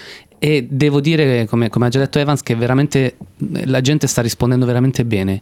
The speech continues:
quindi c'è, c'è davvero, davvero calore e noto molta simpatia nei nostri confronti, quindi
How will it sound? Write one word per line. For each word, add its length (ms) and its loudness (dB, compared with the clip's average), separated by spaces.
quindi 220 0
c'è, 520 2
c'è 160 0
davvero, 320 0
davvero 320 0
calore 480 0
e 140 -2
noto 320 2
molta 280 0
simpatia 640 2
nei 120 2
nostri 260 0
confronti, 600 -4
quindi 280 0